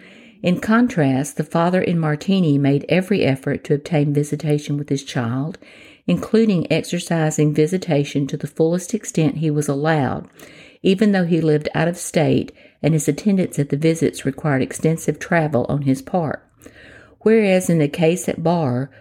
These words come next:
McCurch made no effort to establish any connection with M C. End of quote. The majority opinion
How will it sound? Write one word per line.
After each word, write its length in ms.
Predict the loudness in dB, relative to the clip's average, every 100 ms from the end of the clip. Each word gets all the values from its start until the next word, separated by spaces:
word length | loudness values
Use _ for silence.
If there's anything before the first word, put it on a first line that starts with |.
| -8 -2
McCurch 480 | -2 0 0 0 0
made 220 | 2 2
no 180 | 2 2
effort 400 | 0 -2 -4 -2
to 80 | -2
establish 540 | 0 0 0 -2 0
any 160 | 0 0
connection 480 | 0 0 0 -4 -4
with 160 | 0
M 160 | 0 0
C. 460 | 0 -2 0 -4 -14 _ _ _ _
End 160 | 0 0
of 160 | -2 -4
quote. 380 | 0 0 -2 _ _ _ _ _ _ _ -2
The 80 | 0
majority 500 | 2 2 4 2 0
opinion 480 | -2 0 2 2